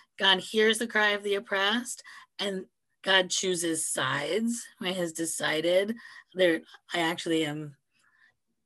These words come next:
I'm going to liberate you. You're right. I'm not gonna choose the sides of the oppressor." And then God calls the people.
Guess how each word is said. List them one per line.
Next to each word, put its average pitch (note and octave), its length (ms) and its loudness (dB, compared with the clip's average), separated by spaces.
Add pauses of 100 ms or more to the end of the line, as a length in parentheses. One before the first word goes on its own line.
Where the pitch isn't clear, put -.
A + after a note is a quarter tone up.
(340)
I'm D#3+ 200 -2
going E3 240 -2
to E3 100 -4
liberate D#3+ 520 -2
you. E3+ 300 2
You're E3 240 -2
right. D3+ 360 0 (240)
I'm D#3 180 -4
not D3+ 240 -6
gonna D3+ 220 -8
choose D3 260 -6
the D#3 100 -8
sides D3 380 -6
of D#3+ 220 -6
the D3 140 -4
oppressor." D#3+ 540 -6 (320)
And F3+ 140 -2
then G#3 360 2 (260)
God F3+ 260 2
calls F3+ 260 2
the F3+ 80 -2
people. - 560 -2